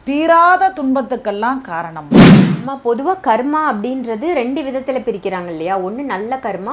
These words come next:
Speaker 2: ஒண்ணு, இன்னொன்னு வந்து தீய கர்மா. தீய கர்மாவால தான் இப்ப நீங்க சொன்ன விஷயங்கள் எல்லாம் நடக்குது.
Speaker 1: ஒரு மனிதனுக்கு ராகு மகா தசை அப்படின்றதே இந்த கர்மாவை அனுபவிக்கக்கூடிய காலகட்டங்கள் தான். அந்த பதினெட்டு ஆண்டினுடைய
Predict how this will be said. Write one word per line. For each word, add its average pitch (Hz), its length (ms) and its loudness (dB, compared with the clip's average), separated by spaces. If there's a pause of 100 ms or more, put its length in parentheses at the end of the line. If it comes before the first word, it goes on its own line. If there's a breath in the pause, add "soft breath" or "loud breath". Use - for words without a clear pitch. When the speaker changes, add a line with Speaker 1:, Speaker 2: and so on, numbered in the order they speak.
(160)
Speaker 2:
ஒண்ணு, 214 180 -8
இன்னொன்னு 240 400 -10
வந்து 220 300 -10
தீய 240 280 -8
கர்மா. 170 300 -6 (360 loud breath)
தீய 330 240 -2
கர்மாவால 233 640 -4
தான் 277 140 -6
இப்ப 311 180 -6
நீங்க 214 240 -6
சொன்ன 220 280 -6
விஷயங்கள் 220 480 -8
எல்லாம் 180 180 8
நடக்குது. - 420 6
Speaker 1:
ஒரு 277 240 2
மனிதனுக்கு 311 800 0
ராகு 311 580 4
மகா 277 360 2
தசை 220 520 0 (160)
அப்படின்றதே 262 760 -2
இந்த 214 300 -4
கர்மாவை 294 600 0
அனுபவிக்கக்கூடிய 233 920 -2
காலகட்டங்கள் 220 840 -2
தான். 254 140 -2
அந்த 226 200 -2
பதினெட்டு 269 560 -2
ஆண்டினுடைய 269 800 6